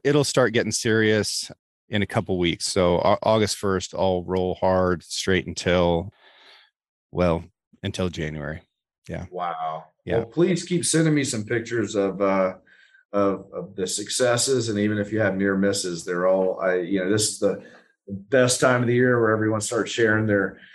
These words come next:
Speaker 2: trail camera pictures, and you get pic-, pics from all your boys that are, uh,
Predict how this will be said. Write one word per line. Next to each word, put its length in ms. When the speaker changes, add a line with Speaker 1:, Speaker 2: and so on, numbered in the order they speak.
Speaker 2:
trail 540
camera 440
pictures, 800
and 100
you 80
get 300
pic-, 420
pics 280
from 180
all 160
your 120
boys 500
that 120
are, 240
uh, 300